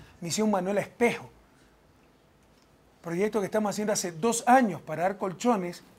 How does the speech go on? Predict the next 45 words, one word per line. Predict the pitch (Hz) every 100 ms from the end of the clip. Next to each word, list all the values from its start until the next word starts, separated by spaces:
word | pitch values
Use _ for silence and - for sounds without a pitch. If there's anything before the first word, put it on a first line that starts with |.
| -
especiales, | - 170 - 226 196 160
antiescaras, | 170 175 - 226 220 208 -
a | 156 - - - - -
los | 170
discapacitados | 170 175 165 160 165 202 180
graves. | 214 185 156
Eso | 196
nos | 190
sacaron | 170 202 196
en |
el | 175
periódico. | - 165 196 123 - - - - 226 - -
Como | 170 180
que | 180
sacaban | 180 175 214 233 220 - - _ _
que | - 180
camionetas | 196 196 202 247 247
oficiales | 214 175 226 220
pintadas | 208 175 202 202
de | 214
verde | 247 185 151
son | 131 202
las |
patrullas | 196 180 190 208
de | 208
camino. | 196 180 220 160 113 - -
El | 165 160
verde | 190 220
es | 196
el | 190
color | 185 202 202
para | 156 147 127 - - - -
el, | 147 147
el | 160 156
reflejo. | 156 170 226 175 - - -
Los | - 170 -
chalecos | 175 208 208
son | 208 202
verdes, | 208 156
si | 175
han | 190
visto, | 180 165
¿no? | 156 180
De | 151 147
los | 139